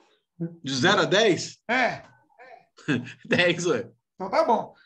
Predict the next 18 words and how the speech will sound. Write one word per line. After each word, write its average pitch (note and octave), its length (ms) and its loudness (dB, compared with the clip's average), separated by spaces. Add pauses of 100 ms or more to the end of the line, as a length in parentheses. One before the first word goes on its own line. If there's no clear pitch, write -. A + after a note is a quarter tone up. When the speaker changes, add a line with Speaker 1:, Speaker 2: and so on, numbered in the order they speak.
(160)
Speaker 2:
É, D#4+ 180 4
porque - 260 -8
às C4+ 200 4
Speaker 1:
É D4 40 0
Speaker 2:
vezes E4+ 140 6
Speaker 1:
dez. F#4 120 2
Speaker 2:
as - 60 -14
pessoas D#4 460 0
querem C#4 280 0
Speaker 1:
Eu C4 60 -2
podia B3+ 300 4
Speaker 2:
emagrecer. - 60 4
Speaker 1:
falar B3 160 4
até C4+ 180 2
nove, A3 440 2
mas E3+ 220 -2
é A3 100 -2
dez. E3 480 -6